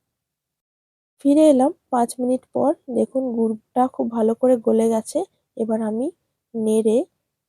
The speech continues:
দুধের সাথে গুড়টা খুব ভালো করে মিশিয়ে নিচ্ছি। দেখুন বন্ধুরা, কালারটা একদম চেঞ্জ হয়ে গেছে, কত সুন্দর কালার এসে গেছে। এইভাবে জালটা বন্ধ করে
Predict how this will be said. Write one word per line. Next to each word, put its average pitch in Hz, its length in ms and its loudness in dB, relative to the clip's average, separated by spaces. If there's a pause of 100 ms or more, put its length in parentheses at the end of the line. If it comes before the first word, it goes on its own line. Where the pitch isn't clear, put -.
(240)
দুধের 226 300 2
সাথে 233 340 -8
গুড়টা 226 360 -8
খুব 254 240 -8
ভালো 220 220 -2
করে 240 220 -2
মিশিয়ে 233 380 -4
নিচ্ছি। - 400 -8 (500)
দেখুন 240 400 -6
বন্ধুরা, 226 440 -4
কালারটা 220 500 -4
একদম 220 500 -4
চেঞ্জ 285 300 2
হয়ে 277 140 2
গেছে, 285 280 -2 (460)
কত 240 180 -4 (100)
সুন্দর 240 500 -4
কালার 233 340 0
এসে 240 240 -4
গেছে। 233 280 -4 (920)
এইভাবে 262 460 6
জালটা 240 360 2
বন্ধ 233 360 0
করে 247 260 2